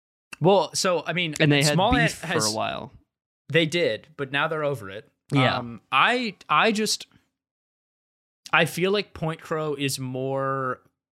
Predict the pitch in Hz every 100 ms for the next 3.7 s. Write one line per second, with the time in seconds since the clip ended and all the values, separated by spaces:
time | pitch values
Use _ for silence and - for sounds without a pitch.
0 | _ _ _ _ _ _ _ _ _ _
1 | - 143 131 131 110 107 101 98 - 135
2 | 107 104 104 104 104 104 - 101 104 -
3 | - _ - 127 131 123 113